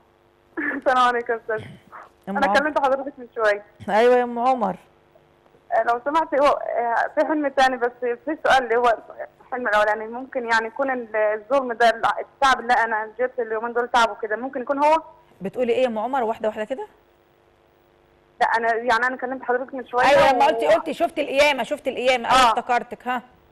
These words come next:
Speaker 1: م-، ممكن بدل إن الظلم ده يكون تعبي اللي جالي، أنا تع-، جيت خدت شوية تعب كده.
Speaker 2: إيه، إيه، مش سامعة الكلمة أنت بتقولها دي، مش فاهمة.
Speaker 1: تعب، التعب يعني المرض.
Speaker 2: آه، المرض اللي جالك ده يعني؟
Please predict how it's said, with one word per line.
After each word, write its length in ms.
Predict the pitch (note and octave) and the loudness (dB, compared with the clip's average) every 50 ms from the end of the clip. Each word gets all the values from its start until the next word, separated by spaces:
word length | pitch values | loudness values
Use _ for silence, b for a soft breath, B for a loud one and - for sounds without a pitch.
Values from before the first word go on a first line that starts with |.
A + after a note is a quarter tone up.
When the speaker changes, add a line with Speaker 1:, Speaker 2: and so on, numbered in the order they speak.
| _ B3 | _ -10
Speaker 1:
م-، 120 | C#4+ D4+ D4 _ _ _ _ _ - | -8 -8 -8 _ _ _ _ _ -4
ممكن 380 | - D4 D#4+ D#4 - D#4 C#4 C4 | -2 -2 0 0 -2 -4 -2 0
بدل 180 | C4 D4 D4+ D4+ C#4 - | 2 2 4 4 2 0
إن 360 | - A#3+ B3 B3+ F#3+ A#3 A#3+ A#3+ | -2 -4 -4 -2 -2 -2 -2 -2
الظلم 280 | A3+ B3+ D#4 D4 C#4 | -2 -4 -4 -2 -2
ده 260 | C4 C#4 C#4+ D4 C#4+ | 2 2 4 4 4
يكون 360 | B3 B3+ - - D4+ D4+ - - | 2 0 -2 -4 -4 -4 0 2
تعبي 320 | E4 D#4+ D#4 E4 - D4 | 4 4 4 4 0 -2
اللي 160 | C4 C4 C4 | -6 -6 -2
جالي، 280 | B3+ C4+ C#4+ D4+ D#4 D#4+ - - | 2 4 4 4 2 0 -4 -6
أنا 120 | A#3 A#3 | -6 -6
تع-، 320 | A#3 A#3+ A#3 G#3+ G3 F#3 A3 | -2 -2 -2 -2 -2 -4 -8
جيت 200 | A3 B3 B3+ - _ _ - | -6 -8 -8 -8 _ _ -8
خدت 180 | - - B3+ B3+ - - | -4 -4 -4 -2 0 0
شوية 100 | C#4 A#3+ | 0 0
تعب 240 | B3 - A#3+ A3 A3 - - | 2 2 2 2 2 -2 -8
كده. 80 | G2+ - _ _ _ _ _ _ _ _ _ b b b b b b b | -10 -12 _ _ _ _ _ _ _ _ _ b b b b b b b
Speaker 2:
إيه، 140 | - D4 D#4+ | -4 -4 -2
إيه، 200 | - - D#4+ E4+ | -2 -2 -2 -2
مش 120 | C#4+ C4 - | -4 -6 -8
سامعة 240 | - D4+ C#4+ C4+ | -6 -6 -6 -6
الكلمة 220 | B3+ - C#4+ C4+ C4+ | -6 -8 -8 -8 -8
أنت 100 | B3 A#3+ | -10 -12
بتقولها 220 | A3 - B3+ C4 | -6 -2 -2 -2
دي، 80 | B3+ B3 | -2 -4
مش 140 | A#3+ - - | -8 -12 -8
فاهمة. 180 | A#3 G#3+ D4+ | -2 2 4
Speaker 1:
تعب، 240 | D#4+ D4 A#3 G#3+ G#3+ | 4 4 4 2 0
التعب 480 | A#3+ - - C4+ B3+ A3+ G3 F#3+ - A3 | -4 -2 2 4 4 4 4 2 0 0
يعني 260 | G#3 F#3+ F#3+ G#3 A3 | 0 0 0 0 -2
المرض. 280 | G#3+ A#3 B3+ A#3 G3+ - - - - - _ _ _ _ _ _ _ _ _ _ _ _ _ _ _ _ _ _ _ _ _ _ _ _ _ _ _ _ _ _ _ _ _ _ _ b b b b b b - - | 0 2 4 4 4 2 0 -4 -18 -20 _ _ _ _ _ _ _ _ _ _ _ _ _ _ _ _ _ _ _ _ _ _ _ _ _ _ _ _ _ _ _ _ _ _ _ b b b b b b 0 4
Speaker 2:
آه، 360 | A3+ C#4 D4+ D#4 - - C4 | 4 6 6 6 6 6 4
المرض 440 | B3+ B3+ B3+ B3 D#4 E4 F4 C#4 C#4 | 4 2 0 2 2 4 4 4 2
اللي 120 | C4 C4 | 2 4
جالك 280 | A#3+ D#4+ E4+ D#4+ D4 B3 | 4 4 4 4 2 2
ده 100 | A#3+ D4+ | 4 6
يعني؟ 380 | D#4+ E4 F4 F4 F#4 G4 G#4 | 6 6 6 4 2 -2 -4